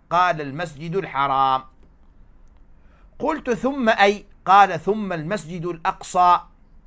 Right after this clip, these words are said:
قلت: 'كم بينهما؟' قال: أربعون سنة. "ثم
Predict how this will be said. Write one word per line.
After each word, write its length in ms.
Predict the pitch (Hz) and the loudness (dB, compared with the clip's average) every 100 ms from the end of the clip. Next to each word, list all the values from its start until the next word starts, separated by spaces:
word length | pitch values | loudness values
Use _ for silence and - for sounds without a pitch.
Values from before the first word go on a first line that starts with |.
| - - _ - - - - _ _ - | -20 -20 _ -20 -20 -20 -20 _ _ -8
قلت: 300 | 269 302 - | -4 -4 -4
'كم 320 | 214 285 311 | 0 2 2
بينهما؟' 680 | 247 202 185 170 180 226 247 - | 2 2 0 -2 -2 -2 -2 -10
قال: 220 | - 214 180 | -4 -2 -2
أربعون 680 | 170 170 160 151 165 139 | -4 -2 -2 -4 -6 -10
سنة. 320 | 127 139 131 - - - - _ _ _ - _ _ - _ - - _ _ _ - - - - - | -12 -12 -12 -14 -16 -20 -20 _ _ _ -20 _ _ -20 _ -20 -20 _ _ _ -20 -20 -20 -10 0
"ثم 320 | 302 269 214 | 0 0 -6